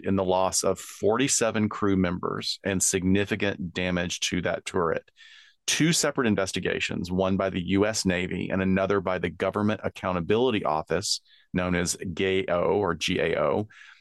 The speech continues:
and Sandia National Laboratories.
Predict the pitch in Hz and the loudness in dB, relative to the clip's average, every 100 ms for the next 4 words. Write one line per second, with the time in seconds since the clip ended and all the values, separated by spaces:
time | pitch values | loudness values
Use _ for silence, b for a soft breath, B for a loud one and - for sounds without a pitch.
0 | _ 107 98 - - 107 110 120 120 117 | _ -2 0 0 0 0 2 2 2 2
1 | 98 92 95 - 95 92 87 87 90 90 | 0 0 -2 -2 -2 -2 -2 -2 0 0
2 | 101 95 85 82 - | -2 -2 -2 -2 -6